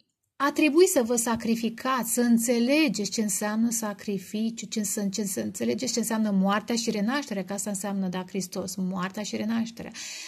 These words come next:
Renaștere într-o nouă viață, într-un nou spirit, da?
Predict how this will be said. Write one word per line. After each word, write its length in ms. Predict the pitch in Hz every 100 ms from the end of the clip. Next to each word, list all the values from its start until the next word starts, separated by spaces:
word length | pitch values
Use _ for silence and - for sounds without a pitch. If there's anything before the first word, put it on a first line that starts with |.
| -
Renaștere 540 | 226 240 247 247 262 247
într-o 220 | 233 226
nouă 320 | 214 233 262
viață, 360 | 233 247 254 220
într-un 220 | 214 214
nou 200 | 226 233
spirit, 640 | 226 - 233 226 190 - - _
da? 340 | 214 202 233